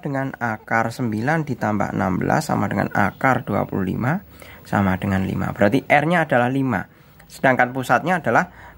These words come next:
nol koma nol. Berarti persamaan lingkarannya adalah X kuadrat plus Y kuadrat sama dengan lima kuadrat. Atau X kuadrat ditambah Y kuadrat sama dengan dua puluh lima. Selesai.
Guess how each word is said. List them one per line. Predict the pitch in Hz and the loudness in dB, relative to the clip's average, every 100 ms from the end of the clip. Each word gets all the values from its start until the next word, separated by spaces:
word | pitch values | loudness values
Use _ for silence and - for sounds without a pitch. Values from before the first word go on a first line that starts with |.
| - | -6
nol | 110 135 165 | 2 2 2
koma | 156 175 180 | -2 -2 -2
nol. | 190 226 208 180 185 - - - - - | 2 4 6 4 -2 -12 -20 -20 -20 -4
Berarti | 113 123 214 - | 2 2 0 0
persamaan | 147 151 139 127 135 | 0 2 4 4 4
lingkarannya | 123 110 117 190 185 | 4 2 2 2 2
adalah | 120 131 208 - - - | 2 2 2 -4 -20 -4
X | 143 139 - - | -2 -2 -4 -4
kuadrat | 151 180 151 147 - | -2 -2 0 0 0
plus | 117 123 - | -2 -2 -2
Y | - 117 107 | -2 0 0
kuadrat | 92 92 - 139 - | 0 0 2 -2 0
sama | 113 107 98 | 0 2 0
dengan | - 110 165 196 - - - - | 0 2 4 2 -8 -20 -20 -8
lima | 110 107 107 110 - | -2 0 -2 -4 -4
kuadrat. | 90 87 - 90 82 | -6 -6 -2 0 0
Atau | 92 90 92 - | -2 0 2 2
X | 147 - - | 0 -2 0
kuadrat | 175 170 160 165 | 0 2 2 0
ditambah | 139 139 135 123 - | -2 -2 0 -2 -2
Y | 123 120 | -2 -2
kuadrat | 113 104 104 110 - | 0 -2 0 -4 -2
sama | 95 98 | -2 -2
dengan | 95 98 127 147 - - - - | 2 2 2 0 -14 -20 -20 -18
dua | - 101 95 | -4 0 0
puluh | - 98 127 - - - 101 | -2 -4 -4 -8 -20 -8 -2
lima. | 92 82 82 - - | -2 -2 -6 -8 -12
Selesai. | - 95 87 - 85 85 - - | -6 -2 -2 0 0 0 -2 -8